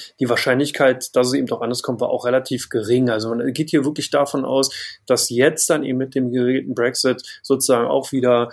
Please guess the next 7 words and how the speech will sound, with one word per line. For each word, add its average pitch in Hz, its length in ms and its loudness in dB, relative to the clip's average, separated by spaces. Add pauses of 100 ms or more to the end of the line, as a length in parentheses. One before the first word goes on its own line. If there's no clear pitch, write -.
(320)
in 120 360 2
Großbritannien 127 760 0
beziehungsweise 120 640 -2
U 123 60 -4
K 123 260 0
dann 120 300 0
eben, 117 400 -2